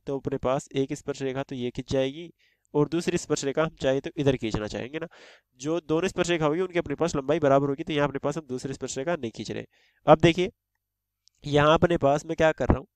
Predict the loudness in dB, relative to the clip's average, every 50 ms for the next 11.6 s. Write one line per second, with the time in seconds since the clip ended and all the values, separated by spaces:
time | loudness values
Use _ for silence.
0 | _ _ -4 0 2 2 2 2 -2 -4 -6 -6 -8 -10 -2 0 0 0 0 -6
1 | -8 -12 -8 -8 -8 -8 -6 -8 -10 -10 _ _ _ _ _ _ _ _ _ -4
2 | 0 2 2 2 2 2 -2 2 2 2 2 0 -2 -2 0 0 0 2 0 -2
3 | -2 -2 -4 -2 -2 0 0 -2 -2 -6 -10 _ _ _ -2 2 2 2 2 2
4 | -4 -4 -6 -8 -4 2 2 2 2 2 -2 -6 -4 -4 -8 -10 _ -12 -10 -10
5 | -10 -6 0 0 0 0 0 -4 -4 -4 -4 -8 -12 -12 _ _ -2 2 4 4
6 | 4 2 -2 _ _ _ _ _ _ -6 -6 -2 4 4 4 4 4 -2 0 2
7 | 2 0 2 0 -2 0 2 2 2 2 0 0 -4 -6 -6 -8 -8 -8 -6 -6
8 | -6 -8 -8 -10 -4 -4 -4 -4 -4 -10 -4 -2 -2 -2 -2 -6 -6 -8 -8 -10
9 | _ _ _ _ -8 -8 -6 -6 -4 -4 -4 -4 _ -4 -4 -4 -2 -4 -4 -4
10 | -6 -8 -6 -4 -6 -6 -6 -10 -12 -10 -8 -8 -10 -8 -8 -12 -10 -10 -14 -16
11 | _ _ _ _ _ _ _ _ -4 -2 -2 -2